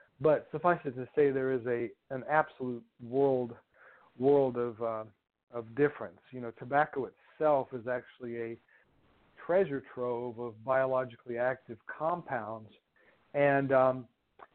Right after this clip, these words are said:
as with many plants that have medical application, like foxgloves, uh,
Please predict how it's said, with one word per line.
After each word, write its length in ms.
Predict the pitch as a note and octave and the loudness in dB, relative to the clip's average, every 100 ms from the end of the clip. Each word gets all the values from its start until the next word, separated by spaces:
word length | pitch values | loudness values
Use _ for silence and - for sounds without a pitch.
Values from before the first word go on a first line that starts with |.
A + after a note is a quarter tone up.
| _ _ _ _ _ _ _ _ _ _ _ - | _ _ _ _ _ _ _ _ _ _ _ 0
as 220 | E3 G3 E3 | 4 4 2
with 160 | D#3+ D3+ | -4 -4
many 460 | C3+ C#3 F3 A3 D3+ - | -8 -4 -2 -2 -6 -8
plants 380 | - B2+ B2+ B2+ _ C3+ | -4 -4 -4 -10 _ -2
that 180 | C3 - _ | -2 -2 _
have 300 | - A#2+ A#2+ A2+ _ _ _ _ _ _ _ _ _ _ _ _ _ D3 | -10 -6 -6 -8 _ _ _ _ _ _ _ _ _ _ _ _ _ -8
medical 540 | C#3+ D3 C#3+ C#3+ A#2 A#2+ | 0 4 4 0 -4 -4
application, 960 | B2+ B2+ - A#2 A2+ A#2+ C#3 D3+ C#3 | -4 -6 -8 -8 -8 -6 -4 -4 -2
like 260 | B2 A#2 A2+ - _ _ _ _ _ _ _ _ _ _ _ _ _ _ - - | -2 -2 -6 -18 _ _ _ _ _ _ _ _ _ _ _ _ _ _ -20 0
foxgloves, 880 | C#3 C#3 - - C3 B2+ B2 B2+ B2+ C3+ C3+ - | 2 2 0 -8 0 2 2 0 -4 -18 -18 -6
uh, 240 | A#2+ A2 | -2 0